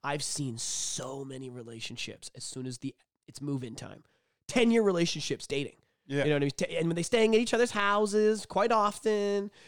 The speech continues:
Speaker 1: as soon as they get the place together, both names on the lease, mortgage, something, something that connects them, something that's,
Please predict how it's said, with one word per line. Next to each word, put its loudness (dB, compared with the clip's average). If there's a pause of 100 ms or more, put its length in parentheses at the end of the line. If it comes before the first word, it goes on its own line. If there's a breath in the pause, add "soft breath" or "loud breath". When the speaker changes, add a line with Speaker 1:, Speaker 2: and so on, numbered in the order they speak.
(120)
Speaker 1:
as -8
soon 2
as 4
they -4
get -2
the -2
place 4
together, -2
both 2
names 2
on 2
the 2
lease, -2 (280 soft breath)
mortgage, 2
something, 2
something 0
that -2
connects -2
them, -8
something -4
that's, -10